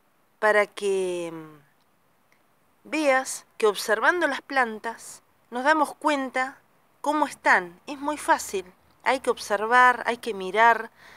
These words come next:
Ellas no hablan, pero te lo van a decir a través de su aspecto. Si el sustrato está bien, si el riego está bien,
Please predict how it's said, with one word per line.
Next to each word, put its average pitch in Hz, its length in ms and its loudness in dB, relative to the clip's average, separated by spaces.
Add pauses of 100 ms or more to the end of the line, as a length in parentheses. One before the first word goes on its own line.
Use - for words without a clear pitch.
(320)
Ellas 285 300 -2
no 269 160 0
hablan, 262 380 4
pero 202 200 -8
te 196 120 -10
lo 196 100 0
van 269 180 2
a 269 60 0
decir 247 540 -4
a 214 100 0
través 247 300 -4
de 247 60 -6
su 240 160 -6
aspecto. - 680 -8 (920)
Si - 220 -10
el 190 80 -6
sustrato 233 540 -2
está 185 260 -6
bien, 247 560 -6
si - 240 -8
el 180 140 -4
riego 247 400 -4
está 196 260 -8
bien, 247 580 -4